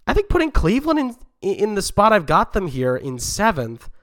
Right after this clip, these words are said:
is a fair estimation, frankly.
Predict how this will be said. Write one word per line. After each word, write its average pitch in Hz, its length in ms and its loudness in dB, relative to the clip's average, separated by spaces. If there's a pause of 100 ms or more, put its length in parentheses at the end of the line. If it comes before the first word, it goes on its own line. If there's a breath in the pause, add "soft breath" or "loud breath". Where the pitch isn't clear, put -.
(500)
is 208 180 -2
a 214 60 -4
fair 247 400 0
estimation, 247 800 -4 (260)
frankly. 117 440 -10